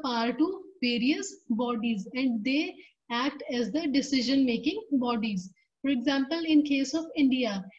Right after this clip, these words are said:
legislature is the law-making body.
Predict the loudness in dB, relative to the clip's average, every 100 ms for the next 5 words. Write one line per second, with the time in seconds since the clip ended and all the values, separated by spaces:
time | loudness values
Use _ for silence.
0 | _ -2 0 4 4 4 4 4 0 2
1 | 2 4 2 2 4 6 6 4 4 4
2 | 2 0 0 0 0 0 0 -2